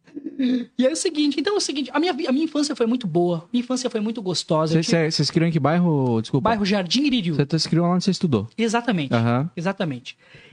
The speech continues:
Speaker 1: E é o seguinte, a minha infância foi muito gostosa, foi muito incrível a minha infância. As pessoas perguntam, "Edgar, tu queria mudar alguma coisa?" Não. Eu acho que se eu voltasse lá, eu ia viver a mesma coisa.
Speaker 2: Brincava na rua?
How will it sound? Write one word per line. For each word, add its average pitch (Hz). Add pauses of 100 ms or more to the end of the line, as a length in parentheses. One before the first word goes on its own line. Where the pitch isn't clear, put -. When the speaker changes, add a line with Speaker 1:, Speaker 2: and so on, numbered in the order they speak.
Speaker 1:
E 247
é -
o 277
seguinte, 262
a -
minha 302
infância 302
foi 240
muito 240
gostosa, 196
foi 196
muito 254
incrível 220
a 156
minha 151
infância. 131 (420)
As 190
pessoas 226
perguntam, 269
"Edgar, 262
tu 262
queria 302
mudar 233
alguma 208
coisa?" 233
Não. 175 (280)
Eu 208
acho 226
que -
se 294
eu 277
voltasse 226
lá, 226
eu 233
ia 220
viver 202
a 220
mesma 226
coisa. 131
Speaker 2:
Brincava 151
na 120
rua? 220